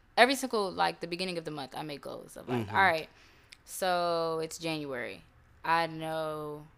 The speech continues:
Speaker 1: well, I, I started doing lashes in, like, January, February. But then, like, it's like, all right, it's March. I know I'm gonna go to Hampton. A lot of my friends are in Hampton. I could do a photo shoot down there. Boom, now
Speaker 2: Okay.
Speaker 1: it's April. It's getting warmer. You know, I think very strategically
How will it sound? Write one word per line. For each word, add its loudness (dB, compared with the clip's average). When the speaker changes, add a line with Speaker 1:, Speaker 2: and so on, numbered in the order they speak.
Speaker 1:
well, 0
I, 2
I -8
started -8
doing -8
lashes -10
in, -12
like, -14
January, -12
February. -16
But -6
then, -4
like, -6
it's -10
like, -6
all 2
right, 0
it's -4
March. 2
I -6
know 0
I'm 0
gonna -2
go 2
to 0
Hampton. -8
A -4
lot 4
of 0
my 4
friends -4
are -2
in -4
Hampton. -6
I -4
could -12
do -2
a -6
photo -4
shoot -10
down -6
there. -8
Boom, -2
now -2
Speaker 2:
Okay. 0
Speaker 1:
it's -8
April. -6
It's -10
getting -2
warmer. -6
You -6
know, 4
I 6
think 0
very 0
strategically -4